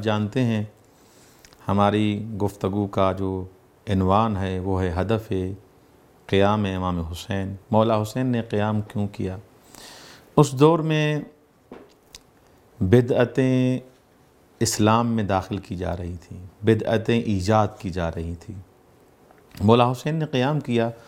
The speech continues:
تاکہ سنت پیغمبر کو، سیرت علوی کو احیا کریں، زندہ کریں۔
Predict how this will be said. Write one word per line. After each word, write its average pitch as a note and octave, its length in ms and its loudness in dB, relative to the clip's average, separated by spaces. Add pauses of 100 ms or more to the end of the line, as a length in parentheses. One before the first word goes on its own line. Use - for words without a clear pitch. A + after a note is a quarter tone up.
(320)
تاکہ G#2 280 2
سنت D3+ 640 0 (1120)
پیغمبر G2 520 2
کو، F2+ 440 -6
سیرت - 640 -4
علوی F#2 380 -2
کو F#2 280 -6 (220)
احیا F#2+ 400 0
کریں، E2+ 360 -6
زندہ E2+ 480 -4
کریں۔ - 240 -14